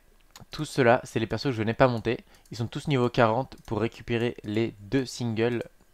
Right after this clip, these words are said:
sur la perma. Mais du coup, ils sont tous niveau quarante. Voilà, je vous les montre un par un. Mais de toute façon, j'ai tous les persos du jeu, donc pas besoin de vous les montrer. Hop, je vais vous montrer aussi, euh, vite fait les eidolons, ce qui est intéressant. Donc les persos cinq stars, je les ai tous E zéro. Les, euh,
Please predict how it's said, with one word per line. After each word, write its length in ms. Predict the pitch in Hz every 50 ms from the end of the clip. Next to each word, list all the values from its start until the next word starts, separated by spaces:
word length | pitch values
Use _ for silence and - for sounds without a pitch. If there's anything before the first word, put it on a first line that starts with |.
| -
sur 180 | - - - 117
la 100 | 113 107
perma. 340 | - 110 95 92 98 104 - _ _ _ _ _ - - _ _
Mais 100 | - 120
du 100 | 110 107
coup, 100 | 107 -
ils 60 | 143 123
sont 120 | - 113
tous 220 | - - 135 -
niveau 180 | - 127 117 117
quarante. 380 | - - 113 101 95 110 117 113
Voilà, 240 | 107 104 101 101
je 80 | 101 95
vous 60 | 104
les 100 | 101 101
montre 240 | 95 101 101 - -
un 60 | 107
par 180 | - - 101 95
un. 160 | 104 107 113 - - - - - _ _ -
Mais 100 | 117 110
de 40 | 92
toute 120 | - 107
façon, 220 | - 120 - 139 127
j'ai 120 | 110 107
tous 100 | - 120
les 60 | 113
persos 220 | 101 110 110 - 107
du 120 | 98 98
jeu, 120 | 98 107
donc 180 | 104 98 101 98
pas 120 | - 104
besoin 160 | 98 98 107 104
de 40 |
vous 100 | 98 98
les 80 | 98 92
montrer. 300 | 92 92 98 - 131 - _ _ - _ - - - - - - - - - - - -
Hop, 200 | - 143 143 - -
je 40 | 131
vais 60 | 113
vous 80 | 127 135
montrer 260 | 139 135 - - 156
aussi, 340 | 139 - - - 143 139 - _ -
euh, 80 | 120
vite 180 | 107 104 131 -
fait 100 | - 139
les 200 | 113 107 101 113
eidolons, 440 | 127 123 110 123 117 120 147 156 - - _ _ _ _ - -
ce 100 | 123 -
qui 60 | - 110
est 40 |
intéressant. 500 | 104 101 - 101 101 101 - - 135 - - _ -
Donc 240 | - 117 117 110 -
les 120 | 127 139
persos 380 | - 143 139 - - 143 135 - -
cinq 220 | - - 135 123
stars, 340 | - - - 135 120 113 - - - _ _ -
je 220 | 120 104 98 104
les 120 | 107 104 107
ai 40 |
tous 300 | 101 - - 131 117 - -
E 80 | 120
zéro. 400 | 113 104 104 104 101 117 143 147 - _ - - - - - - - -
Les, 400 | - 120 120 120 135 143 - - _ _ _ _ _ _ _ -
euh, 220 | - 107 101 98